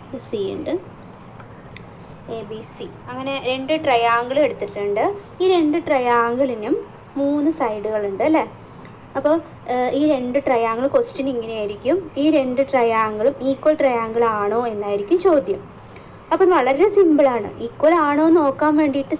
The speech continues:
side മാത്രം നിങ്ങളൊന്ന് ശ്രദ്ധിച്ചാൽ മതി. അപ്പോൾ നോക്കുക, ആദ്യത്തെ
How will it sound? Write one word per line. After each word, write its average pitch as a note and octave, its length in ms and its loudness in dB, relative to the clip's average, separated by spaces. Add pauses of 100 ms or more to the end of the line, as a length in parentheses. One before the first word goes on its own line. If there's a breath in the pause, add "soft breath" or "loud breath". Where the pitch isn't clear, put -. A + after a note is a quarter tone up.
side C#4 400 0 (100)
മാത്രം D4+ 680 2
നിങ്ങളൊന്ന് D4+ 380 2
ശ്രദ്ധിച്ചാൽ A#3+ 500 0
മതി. G3 200 -4 (260 loud breath)
അപ്പോൾ F4 180 2
നോക്കുക, D#4+ 240 4 (160)
ആദ്യത്തെ D4+ 340 0